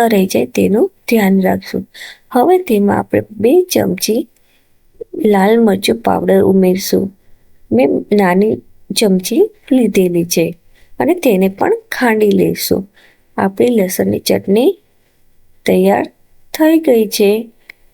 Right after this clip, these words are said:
હવે આપણે લીલી મેથી આવે મોટી,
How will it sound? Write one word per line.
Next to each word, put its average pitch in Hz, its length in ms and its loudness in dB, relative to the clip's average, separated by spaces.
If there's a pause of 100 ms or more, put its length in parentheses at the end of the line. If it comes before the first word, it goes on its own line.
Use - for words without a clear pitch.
(880)
હવે 277 320 2
આપણે 202 400 -2 (840)
લીલી 196 340 2
મેથી 214 520 0
આવે 233 280 0
મોટી, 196 500 -2